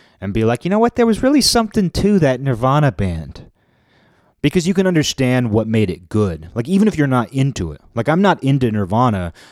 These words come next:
but I can understand what made it good. And so baby boomer parents now understand that and listen to Nirvana.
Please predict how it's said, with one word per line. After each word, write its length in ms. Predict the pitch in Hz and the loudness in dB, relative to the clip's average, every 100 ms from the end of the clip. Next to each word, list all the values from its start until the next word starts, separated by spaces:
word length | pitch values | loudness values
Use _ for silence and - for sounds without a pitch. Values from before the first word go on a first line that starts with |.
| - | -4
but 80 | 139 | -2
I 60 | |
can 100 | 160 | 2
understand 600 | 156 135 101 - 120 127 104 | 2 2 -2 -2 -2 -2 -4
what 100 | 90 | -6
made 220 | 101 90 | -6 -8
it 180 | - - | -10 -4
good. 380 | 113 90 82 - _ _ _ _ _ _ _ - | -2 -2 -8 -16 _ _ _ _ _ _ _ -4
And 100 | 135 | 0
so 120 | 151 | 0
baby 320 | 156 170 170 | 2 2 0
boomer 300 | 143 147 113 | -2 -2 -4
parents 480 | - 139 151 131 - | -6 -2 -2 -2 -4
now 300 | 98 101 107 | -4 -4 -4
understand 680 | 117 92 - - 117 123 104 | -4 -6 -6 -2 0 0 0
that 240 | 95 95 | -2 -4
and 160 | 104 95 | -4 -2
listen 320 | 123 - 107 | -2 -4 -6
to 100 | 90 | -8
Nirvana. 540 | 90 87 87 82 85 | -8 -6 -6 -6 -10